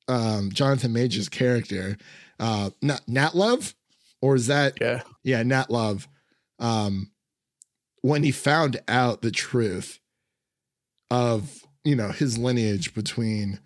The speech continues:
Speaker 1: Idris's character, kinda just, like, broke down. I was like, "Oof."
Speaker 2: They both do. They both just start tearing up.
Speaker 1: Yeah. It's, it's very, like, I, I love, like, the sense of revenge and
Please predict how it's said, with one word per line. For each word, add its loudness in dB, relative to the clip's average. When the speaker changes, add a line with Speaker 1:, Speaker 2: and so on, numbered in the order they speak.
Speaker 1:
Idris's 0
character, -4
kinda 2
just, -4
like, -10
broke -8
down. -8
I -10
was -10
like, -12
"Oof." -6
Speaker 2:
They 6
both 4
do. -2
They 4
both 2
just -6
start -2
tearing 0
up. 2
Speaker 1:
Yeah. -2
It's, 4
it's 2
very, 6
like, 2
I, 4
I 2
love, 0
like, 2
the -2
sense 2
of 2
revenge 2
and 2